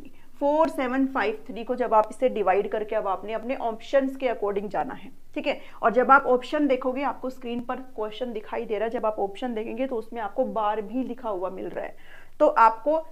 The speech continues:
question को, इसको complete divide करना है और कोशिश करनी है कि क्या इस पे bar तो नहीं आ रहा है, तो आप वहां तक इस चीज को लेकर के जाएंगे। लिखना है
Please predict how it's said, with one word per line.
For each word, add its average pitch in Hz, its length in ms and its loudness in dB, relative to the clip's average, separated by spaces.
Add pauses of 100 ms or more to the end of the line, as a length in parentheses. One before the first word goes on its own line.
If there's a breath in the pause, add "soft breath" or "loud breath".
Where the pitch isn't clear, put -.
(120)
question 285 480 6
को, 277 220 8
इसको 240 320 -4
complete 269 580 2 (160)
divide 233 420 4
करना 240 220 0
है 254 80 0
और 269 80 -2 (100)
कोशिश 269 280 0
करनी 247 280 -2
है 262 100 -2
कि 294 160 -2
क्या 254 160 0
इस 247 120 0
पे 285 200 -2
bar 208 220 4
तो 269 140 -2
नहीं 262 180 0
आ 262 120 -2
रहा 196 120 -2
है, - 60 -6
तो 240 140 -4
आप 262 260 0
वहां 220 220 -6
तक 240 200 -6
इस 208 140 -12
चीज 214 180 -10
को 311 140 -10
लेकर 202 300 -6
के - 140 -10
जाएंगे। - 320 -12
लिखना 214 260 -10
है 269 160 -4